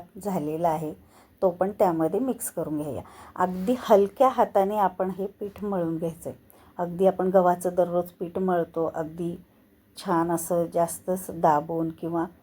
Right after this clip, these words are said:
जास्त मळून मळून घेतो तसं मळायचं नाही आहे. तर चार वाट्या टाकल्यानंतर आता थोडं थोडं आपण मैदा घालूया. तर पुन्हा पाव वाटी घातलेला आहे मैदा, पुन्हा ही पातळ वाटते,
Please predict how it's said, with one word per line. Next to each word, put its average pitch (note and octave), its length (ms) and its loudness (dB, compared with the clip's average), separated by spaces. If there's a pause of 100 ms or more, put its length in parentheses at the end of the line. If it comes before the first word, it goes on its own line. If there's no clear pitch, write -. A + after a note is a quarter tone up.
(360)
जास्त F3 260 0
मळून F#3 340 4
मळून F#3 280 4
घेतो G3 220 -2 (120)
तसं F#3 220 -2
मळायचं D#3+ 560 -2
नाही D3+ 240 -4
आहे. G3 80 -8 (880)
तर G3 60 6
चार G3 400 6
वाट्या F#3+ 340 2
टाकल्यानंतर F3+ 680 -2 (100)
आता F#3+ 280 -4
थोडं F3+ 240 -2 (100)
थोडं F3 240 2 (300)
आपण E3+ 280 -4 (120)
मैदा D#3+ 360 -2
घालूया. D3+ 380 -6 (500)
तर G3 60 -2
पुन्हा G3+ 300 -2
पाव F#3+ 380 4
वाटी E3+ 320 0
घातलेला E3 540 -4
आहे D3+ 200 -4
मैदा, D#3+ 420 -4 (2000)
पुन्हा G3 280 0
ही G#3+ 160 -2
पातळ G#3+ 580 4
वाटते, F#3 520 0